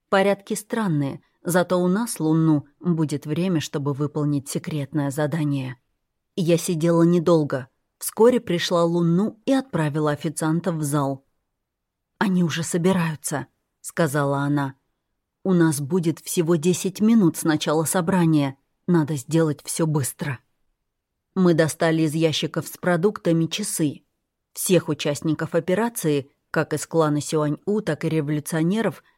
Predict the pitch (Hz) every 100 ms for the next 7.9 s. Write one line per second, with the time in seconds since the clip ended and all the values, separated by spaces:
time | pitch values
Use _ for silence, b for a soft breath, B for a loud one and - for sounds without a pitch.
0 | _ - 240 254 208 180 151 147 147 165
1 | 190 175 151 156 165 165 165 165 - 180
2 | 185 - 240 240 180 143 - b b 175
3 | 160 151 147 147 143 - 170 170 165 147
4 | - 143 - 151 147 160 151 151 143 143
5 | - 165 156 147 135 - _ _ _ _
6 | _ - 202 226 240 247 247 208 143 139
7 | - 147 151 151 185 190 170 139 135